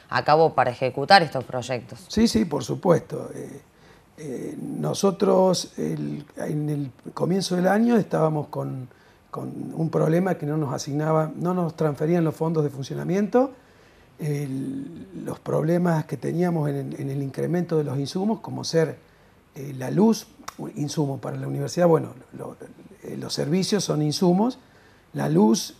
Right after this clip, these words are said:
Speaker 2: eh, el año pasado gastamos alrededor de ocho millones de pesos para los doce meses. Este año vamos a gastar alrededor de diez, eh, entre catorce y dieciséis millones.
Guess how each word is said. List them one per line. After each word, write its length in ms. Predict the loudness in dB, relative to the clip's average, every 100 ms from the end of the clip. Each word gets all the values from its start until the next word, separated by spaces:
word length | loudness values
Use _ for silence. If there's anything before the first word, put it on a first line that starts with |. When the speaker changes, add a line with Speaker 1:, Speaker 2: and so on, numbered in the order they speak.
| -4
Speaker 2:
eh, 540 | 0 0 0 -2 -4
el 80 | 0
año 200 | 2 2
pasado 380 | 2 0 2 4
gastamos 680 | 2 2 2 2 0 -2 -6
alrededor 380 | -6 2 2 4
de 60 |
ocho 180 | 0 -2
millones 320 | -2 0 0
de 80 | -2
pesos 420 | -2 -2 0 -2 -2 -14 _ _ -14
para 160 | -10
los 140 | -6 0
doce 260 | 0 2
meses. 380 | 2 0 0 -2
Este 260 | -2 -2 0
año 200 | 2 4
vamos 300 | 4 2 -4
a 60 |
gastar 400 | -6 -2 0 0 -2 -14 -20 -20 -14
alrededor 560 | -6 0 6 10 10
de 420 | 10 8 8 4 -6 _ _
diez, 380 | -8 -8 -8 -12
eh, 560 | -10 -6 -6 -6 -6 -8
entre 300 | -10 -8 -4
catorce 580 | -2 -2 -2 -2 -2 -2
y 120 | -2
dieciséis 420 | -4 -6 -4 -2
millones. 560 | 0 -2 -2 -4 -10